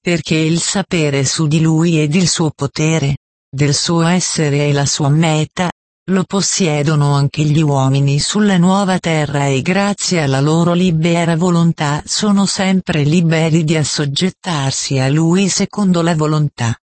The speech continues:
E nuovamente non limito la loro volontà ed allento rispettivamente anche le sue catene, affinché possa prendere possesso di ciò che lo desidera liberamente.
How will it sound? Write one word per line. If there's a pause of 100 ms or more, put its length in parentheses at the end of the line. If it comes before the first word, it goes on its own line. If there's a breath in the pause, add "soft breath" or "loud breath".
(560)
E
nuovamente
non
limito
la
loro
volontà
ed
allento
rispettivamente
anche
le
sue
catene, (360)
affinché
possa
prendere
possesso
di
ciò
che
lo
desidera
liberamente.